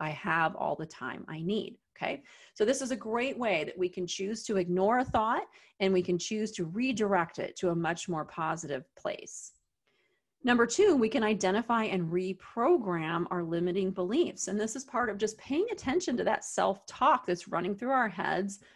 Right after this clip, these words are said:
We can use those affirmations to, like, reprogram that self-talk. And we can also use journaling to journal out our negative emotions.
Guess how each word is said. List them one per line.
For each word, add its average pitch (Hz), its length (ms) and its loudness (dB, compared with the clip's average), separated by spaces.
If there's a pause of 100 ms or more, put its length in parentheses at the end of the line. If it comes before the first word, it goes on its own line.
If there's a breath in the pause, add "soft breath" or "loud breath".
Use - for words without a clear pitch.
(180 soft breath)
We 180 80 0
can 196 200 0
use 190 280 -2
those 233 180 0
affirmations 190 840 -2
to, 185 100 -6
like, 160 260 -2
reprogram 180 1120 -2
that 147 240 -6
self-talk. - 840 -4 (400 soft breath)
And 214 100 0
we 214 80 4
can 208 280 -2
also 233 420 2
use 185 480 0
journaling 165 600 -2
to 175 100 -10
journal 175 560 0
out 165 160 0
our 170 100 -2
negative 165 400 -4
emotions. - 720 -6